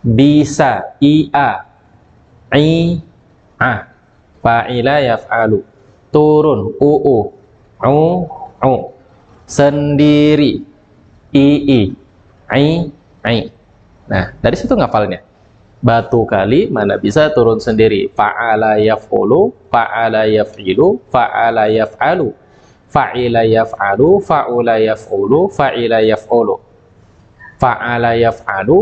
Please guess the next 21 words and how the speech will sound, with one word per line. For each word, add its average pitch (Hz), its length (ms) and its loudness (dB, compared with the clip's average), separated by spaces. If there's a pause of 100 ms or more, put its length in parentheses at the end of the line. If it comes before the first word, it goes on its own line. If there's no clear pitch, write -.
(320)
fa'ala 123 480 -2
yaf'ilu, 117 640 0 (320)
fa-, - 320 -2
fa'ala 117 560 -2
yaf'ulu, 120 800 0
fa'ala 123 560 -2
yaf'ilu, 113 580 2 (220)
fa'ala 104 480 0
yaf'alu. 139 520 -2 (680)
Fa'ila 127 560 0
yaf'alu, 120 720 0 (160)
fa'ula 147 560 0
yaf'ulu, 113 560 0 (320)
fa'ila 113 480 0
yaf'ilu. 107 840 0 (800)
Nah, 85 160 -4
dari 104 160 0
sini 180 420 0 (540)
wazannya 98 880 -4
untuk 110 420 -4
fi'il 120 560 0